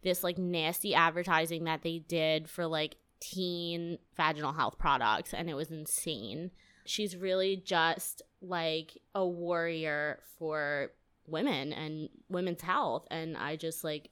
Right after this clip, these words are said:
I admire her so much. So if you have a vagina, if you have a partner with a vagina, if you have ever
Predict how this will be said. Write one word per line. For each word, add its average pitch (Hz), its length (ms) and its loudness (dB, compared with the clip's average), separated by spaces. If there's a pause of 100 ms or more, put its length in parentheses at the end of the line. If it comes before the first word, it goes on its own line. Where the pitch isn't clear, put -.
I 160 320 -2
admire 147 360 -2
her 147 120 -4
so 156 140 -8
much. 139 280 -6
So 151 260 0 (320)
if 185 240 -2 (140)
you 220 720 4 (880)
have 185 280 8
a 277 80 8
vagina, 240 600 4
if 175 220 -2
you 170 220 -2
have 151 200 -2
a 139 60 -6
partner 226 460 0
with 233 120 2
a 214 40 -4
vagina, 196 680 2
if 165 320 -4
you 165 180 -4
have 156 360 -4
ever 156 580 -2